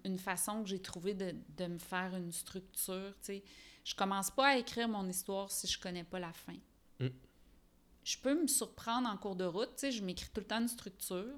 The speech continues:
Speaker 1: mais des fois, tu sais, on n'est pas à l'école, là, quand t'es devant ton ordi, des fois, tu te dis, « Ah, ben, ce que j'avais », parce que la structure, c'est tout le temps quelque chose que tu fais au début. Mais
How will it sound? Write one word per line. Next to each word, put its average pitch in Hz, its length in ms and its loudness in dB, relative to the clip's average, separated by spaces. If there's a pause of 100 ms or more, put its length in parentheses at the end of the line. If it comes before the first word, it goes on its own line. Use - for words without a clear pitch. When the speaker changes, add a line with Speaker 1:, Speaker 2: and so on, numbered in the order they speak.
(220)
Speaker 1:
mais 185 220 2
des 160 140 2
fois, 240 280 0
tu - 60 -18 (580)
sais, 240 80 0
on 233 60 4
n'est 185 120 2
pas 196 140 4
à 202 40 6
l'école, 214 400 2
là, 214 280 -2
quand 190 140 -2 (100)
t'es 196 120 -4
devant 185 280 0
ton 196 160 -2
ordi, 175 360 -2
des 202 100 -4
fois, 202 160 -4
tu - 80 -6
te 165 100 -6
dis, « 185 220 -2
Ah, 254 160 4
ben, 196 180 0 (460)
ce - 80 -10
que 196 140 4
j'avais », 190 400 4 (200)
parce 196 140 4
que 208 80 6
la 190 100 8
structure, 240 420 2
c'est 359 60 -4
tout 233 80 -2
le - 60 -6
temps 262 180 6
quelque 233 160 -2
chose 226 200 2
que 208 80 -2
tu - 120 -4
fais 208 120 4
au 196 100 2
début. 170 480 0 (640)
Mais 156 840 2